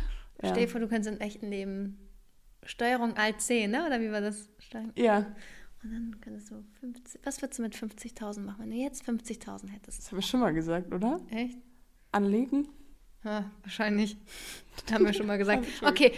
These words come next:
Speaker 2: bevor wir uns hier wiederholen und euch langweilen, kommt jetzt ein Jingle.
Speaker 1: Ghosten
Speaker 2: Ghosten
Speaker 1: oder
Speaker 2: oder
Speaker 1: Blitzen?
Speaker 2: Jette,
Speaker 1: Ja.
Speaker 2: meine erste Frage an dich.
Speaker 1: Mhm.
Speaker 2: Welchen Tag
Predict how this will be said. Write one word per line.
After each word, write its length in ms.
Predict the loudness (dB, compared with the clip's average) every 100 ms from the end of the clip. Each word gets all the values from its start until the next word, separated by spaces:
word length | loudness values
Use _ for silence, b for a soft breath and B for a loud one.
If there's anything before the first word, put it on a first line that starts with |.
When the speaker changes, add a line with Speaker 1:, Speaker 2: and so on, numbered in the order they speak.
| B
Speaker 2:
bevor 280 | 6 6 8
wir 60 | 6
uns 80 |
hier 100 | 4
wiederholen 380 | 6 8 10 8
und 80 | 8
euch 160 | 6 8
langweilen, 680 | 8 12 12 12 10 6 0
kommt 280 | 0 2
jetzt 300 | 4 4 2 4
ein 280 | 6 6 6
Jingle. 480 | 8 8 6 2 -4 -14 -20 -6
Speaker 1:
Ghosten 560 | 2 4 6 10 12 12
Speaker 2:
Ghosten 20 |
Speaker 1:
oder 200 | 12 12
Speaker 2:
oder 140 | 12 12
Speaker 1:
Blitzen? 500 | 12 12 12 12 12 12 2 -14 -18 -16 -2
Speaker 2:
Jette, 360 | 0 0 -2 0
Speaker 1:
Ja. 100 | 4
Speaker 2:
meine 200 | 6 6 6
erste 240 | 4 4
Frage 240 | 0 0 0
an 120 | 0
dich. 120 | 2
Speaker 1:
Mhm. 560 | 4 6 6 6 4 -8 -12
Speaker 2:
Welchen 340 | -4 -4 -2 -4
Tag 400 | -2 -2 -2